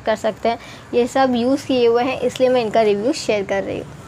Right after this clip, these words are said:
Next मेरे पास है मामा अर्थ का milky soft baby lotion for babies with oats, milk and granule। ट्वेंटी फ़ोर आवर्स moisturization देता है, certified, अ, toxin free है। ये कुछ इस तरीके के आपको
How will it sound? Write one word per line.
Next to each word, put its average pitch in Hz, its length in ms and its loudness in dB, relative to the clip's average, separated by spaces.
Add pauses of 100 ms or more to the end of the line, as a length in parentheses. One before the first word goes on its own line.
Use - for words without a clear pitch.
(200)
Next 269 280 2
मेरे 311 140 4
पास 285 180 4
है 320 80 6
मामा 269 340 6
अर्थ 269 140 2
का 285 100 4
milky 254 400 2
soft 269 280 2
baby 220 300 2
lotion 233 500 4
for 254 180 4
babies 220 420 2
with 247 440 0
oats, 269 340 4
milk 233 380 2
and 247 180 4
granule। 240 200 0
ट्वेंटी 220 440 2
फ़ोर 285 220 4
आवर्स 269 220 4
moisturization 254 800 2
देता 240 260 2
है, 247 140 4
certified, 233 640 0
अ, 220 200 2
toxin 226 460 -2
free 233 260 -2
है। 208 180 2
ये 220 80 0
कुछ 233 200 0
इस 240 160 -2
तरीके 220 420 2
के 208 120 2
आपको 226 380 4